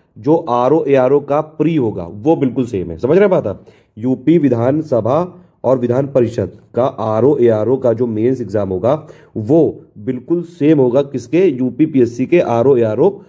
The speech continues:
का प्री के, ठीक? तो इसमें आपको एक प्लेलिस्ट देखनी है, वो मैं वीडियो के डिस्क्रिप्शन में दे दूंगा, आप उसको फॉलो कर लीजिएगा। वो वाली प्लेलिस्ट में से हो जाएगा।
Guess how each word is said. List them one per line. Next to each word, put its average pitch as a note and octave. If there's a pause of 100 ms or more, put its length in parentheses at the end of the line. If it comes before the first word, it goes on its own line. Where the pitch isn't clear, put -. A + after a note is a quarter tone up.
(200)
का D3+
प्री D3+
के, -
ठीक? - (160)
तो C3
इसमें D3
आपको D#3+
एक D#3
प्लेलिस्ट D3
देखनी B2
है, E3+ (280)
वो C3
मैं C#3+
वीडियो C3
के C#3
डिस्क्रिप्शन B2+
में B2
दे B2+
दूंगा, D3+
आप E3
उसको C3+
फॉलो A#2+
कर B2
लीजिएगा। C#3+
वो D3
वाली C3+
प्लेलिस्ट B2
में D3
से D3+
हो G2+
जाएगा। E2+